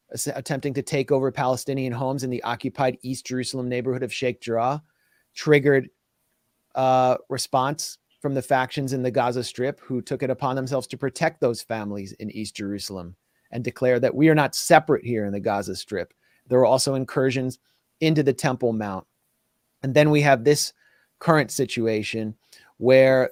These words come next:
this extreme government is in power, but it's not just an extreme government. It's fanatics like Itamar Ben-Gvir, who are actually in charge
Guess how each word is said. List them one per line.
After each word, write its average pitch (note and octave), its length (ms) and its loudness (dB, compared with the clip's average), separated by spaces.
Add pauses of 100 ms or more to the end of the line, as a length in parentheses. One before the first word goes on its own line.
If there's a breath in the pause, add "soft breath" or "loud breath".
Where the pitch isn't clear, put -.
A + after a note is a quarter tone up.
(140)
this B2+ 380 -6
extreme F3 880 2 (420)
government D3+ 440 2
is A#2 140 -4
in A2+ 140 -4
power, A2+ 520 -2
but C#3 80 0
it's C#3+ 160 -6
not F3+ 180 0
just F#3+ 200 -2
an F3+ 80 -2
extreme D#3 420 -2
government. B2+ 500 0 (340)
It's D3 200 -4
fanatics E3+ 640 2
like D3 300 2
Itamar D#3 420 2
Ben-Gvir, B2+ 720 0 (280)
who D3 120 2
are C#3+ 60 4
actually D#3+ 400 2
in C#3+ 100 -4
charge C3 720 4